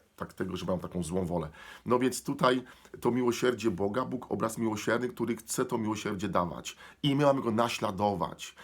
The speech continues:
I to jest motywacja chrześcijanina. Dlaczego mamy go, kochani przyjaciół? Bo Bóg jest miłosierny i nas do tego zaprasza, tego chce.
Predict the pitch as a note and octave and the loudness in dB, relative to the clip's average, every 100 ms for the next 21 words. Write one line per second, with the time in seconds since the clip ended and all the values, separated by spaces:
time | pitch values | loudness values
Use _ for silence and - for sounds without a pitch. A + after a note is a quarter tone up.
0 | - - D3+ C#3+ - A2+ A#2+ A2 F#2+ A2 | -10 0 2 2 0 -2 -2 -2 -2 -2
1 | G#2 - F#2+ - F2+ E2+ G#2 - C3 B2 | -4 -6 -6 -4 -2 0 -2 -2 0 0
2 | A2+ A2+ G#2+ - A#2 A2+ - A#2+ A#2 - | 0 -4 -6 -6 -4 -2 -2 0 -2 -2
3 | A#2 - - - A#2+ A#2 G#2+ C3+ A#2 A2+ | -10 -12 -20 -8 -4 -4 -2 -4 -2 -6
4 | - G#2+ G2+ G2 G2+ F#2 F2+ D#2+ G#2 G#2 | -4 -6 -6 -4 -4 -2 -4 -4 -6 -4
5 | A2 G#2+ A2 - A#2 A#2+ - - - - | -4 -2 -4 -2 0 0 -2 -10 -12 -8
6 | - A#2 A2 - - C3+ | -4 -4 -4 -4 2 4